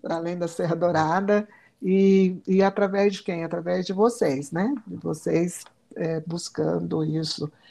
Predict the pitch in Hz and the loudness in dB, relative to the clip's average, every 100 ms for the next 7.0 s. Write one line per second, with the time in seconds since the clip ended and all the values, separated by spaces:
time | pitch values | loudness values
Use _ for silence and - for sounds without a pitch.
0 | - _ - 147 147 165 160 - 170 160 | -20 _ -6 -6 0 0 0 0 0 0
1 | 160 156 - 165 165 160 156 156 - 156 | -4 -6 -2 0 4 4 4 0 -2 -2
2 | 160 - 156 156 165 156 151 185 170 165 | -2 0 2 4 2 0 0 0 0 0
3 | 160 151 160 160 156 147 151 151 - 170 | -4 -4 -4 0 2 4 2 2 0 0
4 | 160 170 - - 165 156 - 165 180 170 | 0 -2 -4 -2 -2 0 2 4 4 0
5 | 160 156 170 170 165 160 165 180 170 160 | -2 -4 -2 -2 -2 -6 -2 2 2 2
6 | - 170 175 170 165 151 147 143 147 | -2 -2 0 2 0 -2 -12 -10 -6